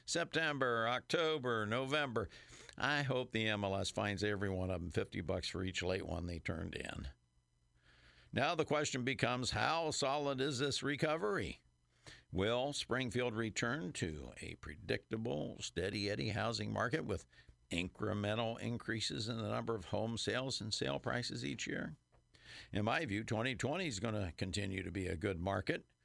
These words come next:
with increasing sales and increasing prices due to large amounts of state money coming into the county for infrastructure, interest rates, and a low inventory. The issue of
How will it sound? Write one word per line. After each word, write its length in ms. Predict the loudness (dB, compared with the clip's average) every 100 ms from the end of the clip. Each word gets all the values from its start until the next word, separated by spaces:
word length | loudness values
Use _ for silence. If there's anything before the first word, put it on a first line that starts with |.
| _ -20 -20 -6
with 160 | -2 -2
increasing 600 | -2 -2 0 0 0 0
sales 440 | 0 0 0 -2
and 180 | -4 -8 -16 _ -20 _ _ -6
increasing 580 | -4 0 0 0 -2 -2
prices 480 | 0 0 0 -2
due 220 | -2 -2 0
to 100 | -2
large 420 | 0 0 0 -2
amounts 360 | 0 -2 -2
of 100 | -4
state 260 | -2 -2 0
money 280 | -2 -2 0
coming 320 | 0 2 0
into 220 | 0 -2
the 100 | -2
county 320 | -2 0 0
for 180 | -2 -2
infrastructure, 760 | -2 -2 -2 0 0 0 -2 -4 -12 -18 -10 -2
interest 440 | 0 0 -2 0
rates, 460 | 0 0 -2 -4 -6 _ _
and 180 | -2 2
a 80 | 2
low 300 | 2 2 2
inventory. 760 | 0 0 0 0 2 0 -2 -8 -16 _ _ _ _ _ -20 -20 _ -2
The 260 | 0 0
issue 520 | 0 2 2 0 0 -2
of 220 | -2 -2